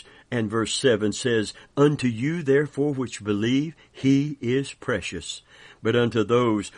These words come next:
which are disobedient, the stone that the builders disallowed has become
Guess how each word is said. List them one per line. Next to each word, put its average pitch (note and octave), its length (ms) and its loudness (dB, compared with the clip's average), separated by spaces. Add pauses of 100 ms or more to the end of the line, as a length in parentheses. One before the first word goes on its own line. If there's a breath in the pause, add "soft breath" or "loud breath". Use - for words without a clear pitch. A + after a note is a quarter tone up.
which A#2+ 260 -2
are A2 120 0
disobedient, A2+ 960 -4 (320 loud breath)
the - 140 -4
stone D3+ 580 2
that A2+ 200 -4
the G#2 100 -2
builders C#3 640 -2 (260)
disallowed C#3 840 -2 (220 loud breath)
has B2 260 0
become G2 680 -2